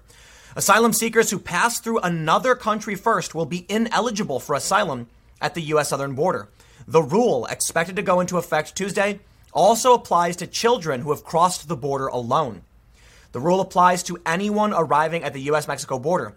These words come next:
Sometimes asylum seekers from Africa and other continents arrive there, but most migrants arriving there are Central Americans. So this isn't just about a Central, Central Americans. This is gonna end asylum for basically everyone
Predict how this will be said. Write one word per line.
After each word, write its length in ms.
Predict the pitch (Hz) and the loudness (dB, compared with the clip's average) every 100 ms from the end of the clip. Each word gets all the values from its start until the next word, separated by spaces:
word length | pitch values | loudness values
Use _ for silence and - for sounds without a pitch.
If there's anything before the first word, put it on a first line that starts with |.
| _ _ _ - | _ _ _ -4
Sometimes 500 | 160 175 180 175 160 | -2 2 2 2 0
asylum 360 | - 160 175 | -2 0 -2
seekers 300 | 170 160 170 | -6 -4 -4
from 240 | - 151 151 | 0 -2 0
Africa 680 | 139 185 208 226 208 123 95 - - - 143 | 2 2 2 0 0 -6 -10 -18 -20 -12 -8
and 160 | 143 - | -6 0
other 300 | 180 233 240 | 2 4 2
continents 560 | - 202 226 170 151 160 | 2 0 0 -2 -4 -2
arrive 380 | 156 165 226 | 2 2 0
there, 160 | 139 117 | -4 -6
but 120 | 135 | -6
most 320 | 139 170 226 | 0 0 0
migrants 380 | 208 196 190 185 | 2 2 2 -4
arriving 400 | 165 151 139 143 | -2 0 -2 -2
there 180 | 135 131 | -4 -2
are 120 | 131 | -2
Central 340 | - 113 123 123 | -4 -8 -6 -2
Americans. 520 | 180 170 98 - - _ _ _ | 0 0 -4 -10 -12 _ _ _
So 180 | - 185 | -2 0
this 220 | 202 262 | 2 0
isn't 220 | - 320 | 0 -2
just 140 | 294 - | -4 2
about 200 | 233 208 | 4 4
a 20 | |
Central, 340 | 202 190 180 - | 0 -4 -6 -4
Central 260 | 180 180 | -4 -2
Americans. 400 | 160 233 226 120 | 0 0 -2 -6
This 100 | 170 | -8
is 60 | 220 | -4
gonna 180 | 330 226 | -2 0
end 200 | 190 202 | 0 -2
asylum 340 | - 196 208 | 0 0 0
for 140 | 175 165 | -2 -2
basically 580 | 202 240 240 226 220 - | -2 0 -2 -2 -2 0
everyone 800 | 233 233 269 254 202 170 160 | 0 2 -2 0 2 2 0